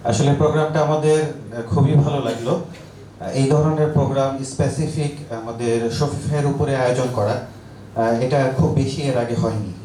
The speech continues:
তো এখানে আমি যেটা নোটিস করলাম যে একেবারে সার্ভিস থেকে নিয়ে শুরু করে অ্যাপস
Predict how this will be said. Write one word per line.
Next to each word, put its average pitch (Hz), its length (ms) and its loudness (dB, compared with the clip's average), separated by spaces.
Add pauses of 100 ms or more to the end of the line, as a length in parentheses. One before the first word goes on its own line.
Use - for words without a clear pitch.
তো 113 120 -2
এখানে 131 520 -4
আমি 127 160 -4
যেটা 131 240 0
নোটিস 131 300 0
করলাম 127 280 0
যে 127 80 0
একেবারে 123 360 -2
সার্ভিস 127 420 -2
থেকে 139 180 -6
নিয়ে 131 180 -4
শুরু 127 180 0
করে 123 360 0 (460)
অ্যাপস 139 440 0